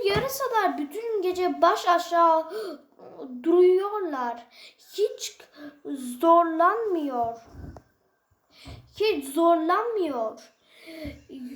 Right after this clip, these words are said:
Yorulmuyorlar mı? Baksana, ben neredeyse kafamı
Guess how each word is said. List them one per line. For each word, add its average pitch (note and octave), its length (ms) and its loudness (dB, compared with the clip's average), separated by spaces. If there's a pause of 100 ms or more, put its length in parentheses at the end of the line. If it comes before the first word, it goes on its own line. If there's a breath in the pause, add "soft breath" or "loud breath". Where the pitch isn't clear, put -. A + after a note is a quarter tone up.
(520)
Yorulmuyorlar D#4 1400 0
mı? A#3+ 380 -16 (1000 loud breath)
Baksana, G4+ 880 2 (460 loud breath)
ben G#4+ 300 -2
neredeyse G#4+ 840 -2
kafamı G4+ 520 -8